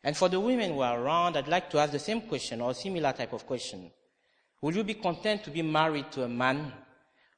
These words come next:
who provided you with nice things, takes you to the restaurant once in a while, buy you pieces of jewelry, very expensive ones, who, uh, spend a lot of money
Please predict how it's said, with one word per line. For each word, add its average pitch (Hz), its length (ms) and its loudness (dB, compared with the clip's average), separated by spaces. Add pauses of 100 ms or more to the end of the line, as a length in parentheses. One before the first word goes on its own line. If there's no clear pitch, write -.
(120)
who 139 140 -2
provided 147 580 2
you 135 80 -4
with 127 180 -2
nice 135 340 -4
things, 165 720 -4
takes - 240 -8
you 131 60 -8
to 123 140 -10
the 117 140 -4
restaurant 135 420 -2
once 123 280 -4
in 113 60 -10
a 110 80 -6
while, 131 480 2 (320)
buy 127 140 2
you 127 180 0
pieces 127 320 -8
of 117 160 -6
jewelry, 147 540 0 (340)
very 127 300 -2
expensive 131 480 -6
ones, 143 440 -4 (720)
who, 180 540 10 (220)
uh, 147 280 10
spend 240 300 4
a 220 60 8
lot 202 180 6
of 175 100 2
money 175 640 2